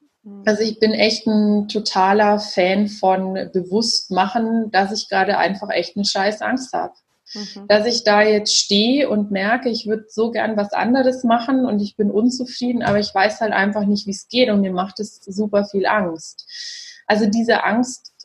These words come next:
Speaker 2: ein Stück weit, das muss man auch nicht alleine aushalten, das kann man auch mit einem zusammen machen, das würde ich sogar empfehlen, da sein lassen und dem Raum geben und dann wirklich mal hinschauen, wo kommt denn das her? Also wo in mir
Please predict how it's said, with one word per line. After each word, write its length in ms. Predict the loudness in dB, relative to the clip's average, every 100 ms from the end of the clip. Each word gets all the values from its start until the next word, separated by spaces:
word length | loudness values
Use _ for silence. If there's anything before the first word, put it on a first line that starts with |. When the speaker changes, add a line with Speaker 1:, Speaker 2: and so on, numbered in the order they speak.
| -4
Speaker 2:
ein 80 | 0
Stück 380 | 0 0 -2 2
weit, 300 | 4 4 2
das 140 | -2
muss 160 | -2 -2
man 120 | -2
auch 100 | 0
nicht 180 | 0 0
alleine 420 | 0 2 2 4
aushalten, 520 | 2 2 2 2 2
das 160 | -6 -6
kann 160 | -2
man 120 | -2 0
auch 100 | 0
mit 160 | 0
einem 240 | -2 -2 -2
zusammen 460 | -2 0 2 2
machen, 240 | 2 0 -2
das 180 | -4
würde 120 | -2 -2
ich 100 | -4
sogar 280 | -4 -2
empfehlen, 720 | -2 -4 -6 0 0 0 -4 -6 -16 -20 -20 _ _ -2
da 320 | 0 2 2
sein 260 | 2 2 2
lassen 360 | 2 2 -2
und 240 | -2 -2 0
dem 180 | 0 2
Raum 420 | 2 2 4 2
geben 440 | 2 0 2 0
und 180 | -2 0
dann 200 | 2 2
wirklich 300 | -2 -4 -4
mal 480 | -4 -2 -2 -2 -6 -20 -20 _ _ _ _ -10
hinschauen, 720 | -6 2 4 4 4 2 2
wo 60 | 0
kommt 340 | -2 0 0
denn 80 | -2
das 200 | -4 -6
her? 320 | -6 -6 -8
Also 320 | -4 -2 0 0
wo 160 | 0
in 340 | 2 4 6 6
mir 420 | 6 4 2